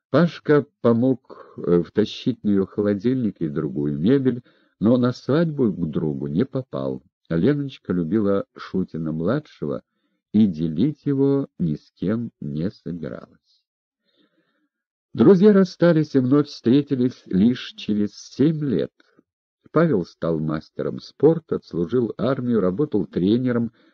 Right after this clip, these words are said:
и учился на заочном отделении факультета журналистики М Г У. Почему журналистики? Как объяснял сам Пашка, он журналистику вычислил путем исключения других специальностей.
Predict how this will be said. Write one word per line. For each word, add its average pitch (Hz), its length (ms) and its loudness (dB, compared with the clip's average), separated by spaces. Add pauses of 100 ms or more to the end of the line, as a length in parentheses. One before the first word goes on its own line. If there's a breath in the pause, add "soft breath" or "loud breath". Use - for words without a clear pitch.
(100)
и 139 80 4
учился 170 500 2
на 120 120 0
заочном 98 500 0
отделении 98 500 -2
факультета 101 680 -4
журналистики 90 1000 -4
М 87 220 -4
Г 73 100 -4
У. 64 200 -8 (840)
Почему 143 360 0
журналистики? 151 960 -2 (300)
Как 123 300 0
объяснял 104 640 -2
сам 110 300 -6
Пашка, - 500 -6 (100)
он 160 380 0
журналистику 117 1000 -2
вычислил 156 840 -2 (100)
путем - 460 -4
исключения 98 920 -4
других 156 480 -4
специальностей. - 1040 -12